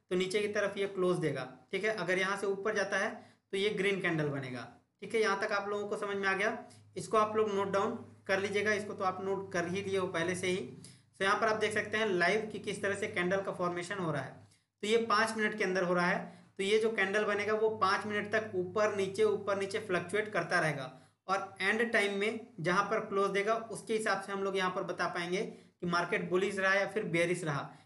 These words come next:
क्योंकि अभी पाँच मिनट के अंदर कुछ भी हो सकता है, Market ऊपर भी जा सकता है इस point से और इस point से नीचे भी जा सकता है, ठीक है। तो same इसी तरह से ये वाला candle बना हुआ था,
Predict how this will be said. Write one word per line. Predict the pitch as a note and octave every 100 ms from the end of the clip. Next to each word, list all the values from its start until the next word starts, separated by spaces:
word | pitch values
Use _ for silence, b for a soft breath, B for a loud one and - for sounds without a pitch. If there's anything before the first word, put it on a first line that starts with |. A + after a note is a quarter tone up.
| _
क्योंकि | F3+ G3
अभी | A3 E3+ G#3+
पाँच | A3 G#3 G3+
मिनट | G#3+ G#3
के | G#3+
अंदर | G3+ -
कुछ | - G3
भी | F#3+
हो | G#3
सकता | F#3+ D#3 E3
है, |
Market | D#3+ E3+ F3+ F#3
ऊपर | F3 G3+
भी | G3
जा | G3+ G3+
सकता | G3+ G3+
है | G#3
इस | G3+
point | - G3 F#3+
से | A3 A3+ - B B B F#3+
और |
इस | F#3+
point | - G3 F#3+
से | G#3+
नीचे | F#3 F#3+
भी | F3+
जा | E3 D3
सकता | D3+ -
है, | C3 B2 - _ _ _ _ _ _ _ _ F#3+
ठीक | G3
है। | A3+ A3+ B B _
तो | A3 A3
same | A3 A#3 A#3+
इसी | A3 F#3
तरह | A#3 A3+ A3+
से | A3+
ये | G3+
वाला | G#3+ G#3+
candle | G#3+ G#3 G#3+
बना | G3 G3+
हुआ | G3+ G3+
था, | G3